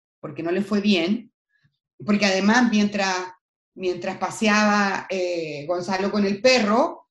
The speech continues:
al frente estaban los Pincheiras, pa, pa, pa, pa, pa, pa, pa. O sea, era acción versus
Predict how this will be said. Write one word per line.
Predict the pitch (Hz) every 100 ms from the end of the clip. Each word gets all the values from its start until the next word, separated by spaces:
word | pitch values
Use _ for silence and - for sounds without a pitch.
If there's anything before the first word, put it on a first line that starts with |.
| _
al | 180 175
frente | 214 220 208
estaban | 208 208 196
los | 180
Pincheiras, | 180 170 240 233 202 -
pa, | 208
pa, | 208
pa, | 208
pa, | - -
pa, | -
pa, |
pa. | - - - - - - -
O | -
sea, | 196 226 214 202 -
era | 196 202 202 - _ _ _
acción | 139 - - - 277 277 254 311 381 - _ _ _
versus | 165 190 226 214 226 226 226 214 - _